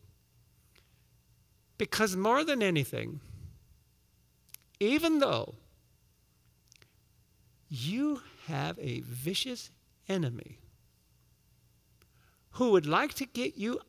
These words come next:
isolated one way or the other, don't be that buffalo.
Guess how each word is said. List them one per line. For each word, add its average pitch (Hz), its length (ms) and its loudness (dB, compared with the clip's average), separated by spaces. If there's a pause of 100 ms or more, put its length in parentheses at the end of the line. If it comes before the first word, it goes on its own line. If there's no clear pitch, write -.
isolated 123 760 0 (260)
one 262 400 2
way 311 140 2
or 311 120 4
the 302 140 4
other, 254 320 4 (3500)
don't 262 260 0 (240)
be 139 320 -2
that 117 200 -6 (200)
buffalo. - 400 -8